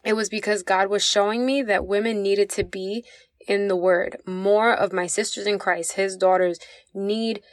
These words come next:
to be in their Bibles. And it just is not happening as much as it should be happening. So that's the whole point. Like, if you are being pointed back to the Lord, then this show has served its purpose. And I'm so grateful that you went ahead and shared that.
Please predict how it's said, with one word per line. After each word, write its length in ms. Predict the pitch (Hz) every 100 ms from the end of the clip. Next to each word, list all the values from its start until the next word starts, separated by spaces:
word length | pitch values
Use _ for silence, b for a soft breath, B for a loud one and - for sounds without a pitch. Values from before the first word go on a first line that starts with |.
| b -
to 140 | 214
be 540 | 175 196 190 190 - -
in 420 | - 208 226 220 -
their 160 | 185
Bibles. 720 | 170 175 208 190 175 - - -
And 360 | 185 190 185 -
it 220 | - 190 175
just 380 | 208 - - _
is 180 | - 196
not 220 | 190 202
happening 560 | 190 190 214 190 180 180
as 220 | - 175
much 360 | 185 185 190 -
as 200 | 185 175
it 100 | 175
should 280 | - 196 190
be 100 | 185
happening. 600 | 180 185 - - - - B B B
So 200 | - 202
that's 240 | 208 208
the 120 | -
whole 200 | 165 214
point. 500 | 233 226 247 202 -
Like, 220 | 196 190 -
if 180 | 196 196
you 200 | 233 247
are 100 | 226
being 240 | 214 196
pointed 420 | - 214 214 196
back 280 | 180 180 -
to 120 | -
the 120 | 196
Lord, 380 | 180 180 202 233 - _ _ _ _
then 540 | - 196 190 190 185 - _ _ _ _
this 220 | 175 185
show 260 | - 190 180
has 160 | 175
served 380 | - 180 175 - -
its 160 | 175
purpose. 460 | - 180 - - -
And 140 | 185
I'm 100 | 196
so 320 | 185 - 208
grateful 400 | 208 190 180 185
that 140 | 185 -
you 140 | 190
went 180 | 185 185
ahead 240 | 180 180
and 180 | - 180
shared 340 | - 202 196 202
that. 280 | 196 196